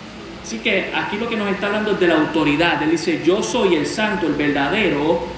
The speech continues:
y el que tengo las llaves, la autoridad. Y cuando yo abro, nadie puede cerrar, y cuando yo cierro, nadie puede abrir".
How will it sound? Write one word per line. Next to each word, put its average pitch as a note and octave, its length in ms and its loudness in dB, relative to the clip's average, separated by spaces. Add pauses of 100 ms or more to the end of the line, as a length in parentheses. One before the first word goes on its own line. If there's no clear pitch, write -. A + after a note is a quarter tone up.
(180)
y D3+ 80 2
el D3 180 2
que D3 120 0
tengo G3 360 0
las D#3+ 260 2
llaves, F3+ 280 0 (160)
la G3+ 240 2
autoridad. F3+ 840 2 (280)
Y C#3+ 80 -4
cuando D3 340 -2
yo G#3 220 4
abro, F#3 220 0
nadie G3+ 260 0
puede G#3 220 -2
cerrar, G3+ 320 0
y A3 60 2
cuando D#3 300 -2
yo F3 160 2
cierro, G3 360 -2
nadie F3 280 2
puede D#3+ 300 0
abrir". D3 240 0